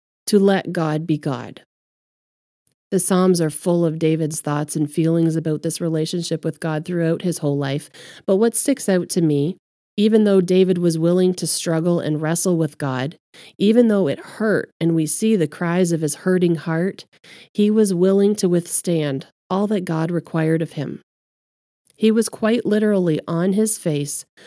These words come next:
groveling before the throne of God. And when it didn't turn out as he hoped, as he pleaded for,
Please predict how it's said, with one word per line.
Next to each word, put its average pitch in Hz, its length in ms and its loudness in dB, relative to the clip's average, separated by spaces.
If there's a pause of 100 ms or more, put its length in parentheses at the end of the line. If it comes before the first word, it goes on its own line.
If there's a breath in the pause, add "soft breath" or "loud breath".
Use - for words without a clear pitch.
(240 loud breath)
groveling 180 640 2
before 196 440 0
the 196 140 -2
throne 170 320 2
of 170 180 -2
God. 139 400 -6 (580)
And 175 220 4
when 160 140 4
it 156 160 -2
didn't 180 260 2
turn 226 220 2
out 156 280 2
as 156 280 -4
he 185 120 0
hoped, - 480 -4 (400)
as 165 220 0
he 156 80 0
pleaded 202 500 2
for, 120 440 -8